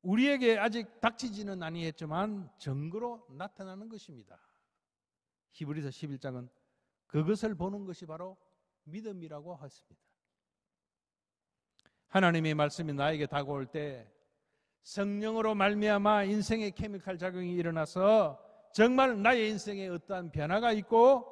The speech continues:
열매가 있을 것이라는 그런 기대를 하셔야 한다, 이 말입니다. 그렇지 않으면요, 세상 지겨운 것이 참 설교 시간일 것입니다.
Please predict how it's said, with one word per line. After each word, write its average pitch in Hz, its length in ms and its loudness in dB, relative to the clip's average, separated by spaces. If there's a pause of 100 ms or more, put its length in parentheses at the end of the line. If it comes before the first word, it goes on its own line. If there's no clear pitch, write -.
(420)
열매가 247 460 6
있을 233 240 -6
것이라는 190 560 -8
그런 254 360 -2 (600)
기대를 277 580 -4 (200)
하셔야 175 420 -8
한다, 170 260 -4
이 151 80 -4
말입니다. 131 380 -8 (460)
그렇지 226 300 2
않으면요, 139 540 -4 (880)
세상 196 500 -4
지겨운 240 460 -12
것이 175 380 -16
참 196 260 -18 (400)
설교 233 340 -18
시간일 247 340 -18
것입니다. - 460 -20